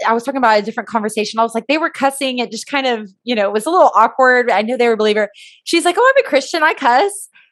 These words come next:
And I'm like, "What?" <laughs> I said, "What if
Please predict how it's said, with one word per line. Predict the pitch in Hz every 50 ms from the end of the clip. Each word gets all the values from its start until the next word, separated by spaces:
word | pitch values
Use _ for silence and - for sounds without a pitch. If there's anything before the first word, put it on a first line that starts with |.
| _ -
And | 302 339
I'm | 370 330
like, | 339 320 294 - - _ _ _ _ _ _ -
"What?" | 370 403 523 719 831 932 988 988 1017 988 988 1017 - - - - - _ _ _ _ -
<laughs> |
I | 233 - - - - - - - - - - _ - - - 605 - - _ _ - 762 784 - - - 480 508 -
said, | 453 453 440
"What | 427 480 622 659
if | 679